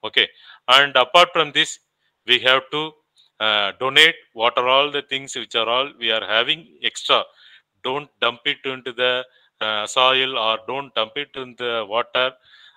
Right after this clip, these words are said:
You can donate into the orphanage system, so that we can mi-, minimize the, uh, natural sources. Okay, we can minimize the thing.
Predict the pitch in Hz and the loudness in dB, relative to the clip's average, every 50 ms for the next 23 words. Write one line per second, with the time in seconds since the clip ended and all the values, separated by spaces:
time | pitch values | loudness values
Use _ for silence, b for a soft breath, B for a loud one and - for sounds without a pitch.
0 | b b b _ _ _ _ _ _ _ 135 120 117 - 123 117 113 110 107 98 | b b b _ _ _ _ _ _ _ -12 -10 -8 -6 -6 -6 -6 -8 -10 -10
1 | 113 123 123 139 151 156 - - 131 123 117 - 117 - 123 120 117 120 120 - | -8 -8 -6 -4 -6 -6 -6 -8 -12 -12 -12 -12 -10 -6 -4 -4 -4 -6 -8 -10
2 | - 120 117 123 - - 135 131 131 123 113 117 113 - 123 113 - - 127 127 | -8 -4 -4 -4 -4 -6 -6 -4 -4 -6 -6 -10 -14 -12 -14 -14 -12 -10 -10 -10
3 | 120 117 _ - - 113 107 107 104 123 135 - - 113 107 - - 123 139 165 | -10 -12 _ -16 -10 -10 -8 -8 -6 -8 -8 -8 -6 -8 -6 -4 -2 -4 -4 -4
4 | - B B B B B B B B _ 104 98 95 110 117 117 107 101 98 95 | -6 B B B B B B B B _ _ -14 -8 -6 -6 -6 -6 -6 -8 -8
5 | 101 120 135 160 180 175 175 170 160 147 131 113 - 120 120 117 117 120 - - | -8 -6 -6 -6 -6 -4 -4 -4 -4 -6 -10 -10 -4 -2 -2 0 -2 -2 -6 -8
6 | _ _ _ - 127 117 110 110 107 104 104 101 101 98 98 98 98 95 95 92 | _ _ _ -8 -6 -4 -4 -4 -4 -6 -6 -6 -6 -6 -6 -6 -6 -6 -8 -8
7 | 92 92 92 95 107 113 123 131 - - 123 113 117 120 120 117 - - - - | -8 -8 -10 -10 -6 -6 -6 -4 -4 -6 -8 -8 -6 -8 -8 -10 -12 -12 -12 -10
8 | 110 104 101 - 104 92 - - - _ _ _ - 113 - - 113 107 110 107 | -8 -8 -8 -8 -10 -12 -14 -16 -20 _ _ _ -18 -12 -8 -6 -6 -6 -6 -6
9 | - 123 113 110 113 120 131 131 135 131 127 110 - 123 156 180 - B B B | -4 -6 -6 -6 -8 -10 -8 -4 -4 -4 -4 -4 -2 -2 -2 -2 -4 B B B
10 | B B _ - 127 120 107 98 | B B _ -6 -6 -6 -6 -8